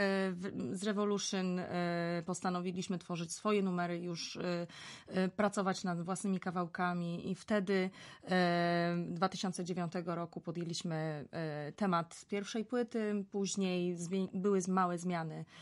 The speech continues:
e, osobowe, e, i teraz, em,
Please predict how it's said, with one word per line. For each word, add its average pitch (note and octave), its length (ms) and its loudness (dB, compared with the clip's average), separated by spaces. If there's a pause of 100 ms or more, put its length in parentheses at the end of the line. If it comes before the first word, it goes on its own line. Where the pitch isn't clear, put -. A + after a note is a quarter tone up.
(380)
e, F3+ 320 4
osobowe, G#3 680 6 (340)
e, F#3 360 2
i F#4 100 0
teraz, C#4 400 4
em, G#3 540 -2